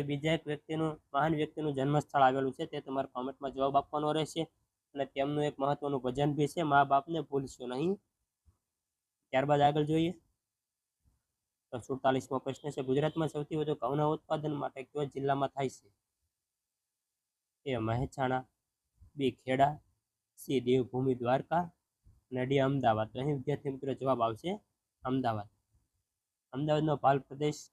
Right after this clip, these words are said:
ઘઉં ઉત્પાદનમાં સૌથી વધારે ઘઉં ઉત્પાદન ત્યાં થાય છે. ત્યારબાદ અડતાલીસમો પ્રશ્ન, નીચેનામાંથી કયું સ્થાપત્ય અમદાવાદના રત્ન તરીકે પ્રખ્યાત છે?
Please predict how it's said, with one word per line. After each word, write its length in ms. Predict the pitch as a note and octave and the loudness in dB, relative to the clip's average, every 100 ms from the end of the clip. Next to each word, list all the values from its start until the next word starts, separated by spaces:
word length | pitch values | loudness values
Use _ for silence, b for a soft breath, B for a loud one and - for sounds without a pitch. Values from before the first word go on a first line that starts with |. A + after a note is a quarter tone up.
| _ | _
ઘઉં 160 | C3+ D3 | -2 -2
ઉત્પાદનમાં 500 | C#3 C#3+ C#3 C#3+ C#3+ | 0 -4 -2 -2 -4
સૌથી 300 | C3+ C3 C#3 | -6 -6 -4
વધારે 260 | B2+ C#3 | -2 -2
ઘઉં 200 | C#3 C3 | -2 -2
ઉત્પાદન 360 | C3 - C3 C3 | -4 -4 -6 -6
ત્યાં 160 | B2+ B2 | -6 -8
થાય 220 | - C3+ | -4 -4
છે. 160 | - F3+ - _ _ _ _ _ _ _ - _ _ _ _ _ _ _ _ _ | -6 -14 -16 _ _ _ _ _ _ _ -20 _ _ _ _ _ _ _ _ _
ત્યારબાદ 420 | - C3+ C3 C#3 | -10 -4 0 2
અડતાલીસમો 560 | C3+ C3 - C3+ C3 C#3+ | 2 0 0 -2 -4 -6
પ્રશ્ન, 360 | C3 D3 - C3+ | -6 -8 -4 -2
નીચેનામાંથી 580 | C3 D3 C#3+ D3 C#3+ | 0 0 0 0 -2
કયું 200 | D3 D3+ | -6 -8
સ્થાપત્ય 500 | C#3 - C#3+ D#3 D3+ | -6 -4 -6 -6 -4
અમદાવાદના 440 | B2+ C#3 C#3+ C#3+ D3 | -4 0 0 2 -2
રત્ન 280 | C#3 - C#3 | -4 -6 -8
તરીકે 320 | C#3+ C#3 C#3 | -6 -6 -6
પ્રખ્યાત 440 | C3+ B2+ _ C3 | -8 -12 _ -10
છે? 220 | - - | -10 -14